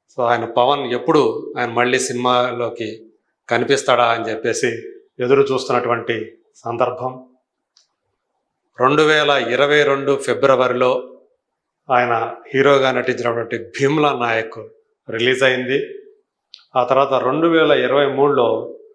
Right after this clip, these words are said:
బ్రోలో తన మేనలుడు సాయి ధరమ్ తేజ్ హీరోగా నటించినటువంటి ఆ సినిమాలో ఆయన ఒక గాడ్, అంటే ఒక దేవుడి పాత్రను, మనిషి రూపంలో, మనిషి రూపంలోకి వచ్చినటువంటి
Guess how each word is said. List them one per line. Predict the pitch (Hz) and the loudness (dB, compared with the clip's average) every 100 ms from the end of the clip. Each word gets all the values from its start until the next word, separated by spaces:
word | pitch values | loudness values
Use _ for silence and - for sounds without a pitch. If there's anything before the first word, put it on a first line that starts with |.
| _ _ _ | _ _ _
బ్రోలో | 113 101 131 147 139 113 - - - - _ _ | -14 2 4 6 4 2 -4 -12 -16 -20 _ _
తన | 131 120 | 0 0
మేనలుడు | 117 127 151 147 127 101 - - - - | 2 2 4 2 0 -4 -8 -16 -20 -8
సాయి | - 127 139 147 | 0 2 4 0
ధరమ్ | - 127 127 - | 0 0 0 -2
తేజ్ | 123 113 117 | -4 -4 -4
హీరోగా | 123 127 123 | -2 0 0
నటించినటువంటి | 117 113 117 - 113 110 | 0 -2 -4 -4 -4 -2
ఆ | 110 | -2
సినిమాలో | 107 113 120 131 127 113 - _ _ _ _ - | -2 -4 -2 0 0 -2 -10 _ _ _ _ -2
ఆయన | 117 135 147 117 110 - - _ _ | 0 2 0 -4 -8 -16 -20 _ _
ఒక | 120 - 104 - - 113 104 135 | -12 -6 -8 -8 -20 -18 -2 0
గాడ్, | 139 131 | 0 -2
అంటే | 127 131 123 - | -4 -4 -4 -6
ఒక | - | -12
దేవుడి | - 131 147 151 135 120 - - - _ - | -2 2 4 4 0 -2 -6 -16 -20 _ -2
పాత్రను, | 120 123 - 127 107 - - 120 | 0 0 -2 -4 -6 -14 -20 -10
మనిషి | 131 143 139 | -6 -2 0
రూపంలో, | 135 127 123 123 120 117 120 - _ _ _ _ _ _ - | 0 -2 -2 0 0 0 -6 -16 _ _ _ _ _ _ -16
మనిషి | 123 110 123 135 156 | -14 -8 -6 -2 2
రూపంలోకి | 143 143 160 151 123 | 2 2 0 0 -2
వచ్చినటువంటి | 127 117 120 117 113 117 95 | -4 -6 -4 -6 -4 -4 -4